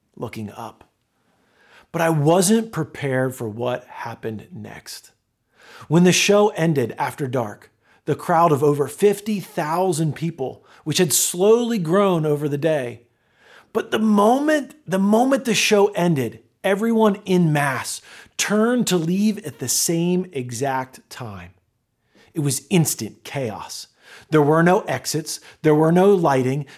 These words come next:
There were no guards showing us which way to go. Suddenly, everyone pressed against you.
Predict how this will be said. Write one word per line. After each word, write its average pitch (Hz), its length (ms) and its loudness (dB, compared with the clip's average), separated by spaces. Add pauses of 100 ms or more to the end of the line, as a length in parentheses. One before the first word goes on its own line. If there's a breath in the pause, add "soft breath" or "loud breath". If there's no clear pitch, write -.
There 160 100 2
were 185 200 6
no 196 160 4
guards 190 560 0
showing 185 360 0
us 165 160 0
which 175 220 -6
way 170 160 0
to 165 100 -2
go. 143 440 -4 (340)
Suddenly, 180 640 0
everyone 135 600 -4
pressed - 360 -8
against 127 440 -8
you. - 160 -20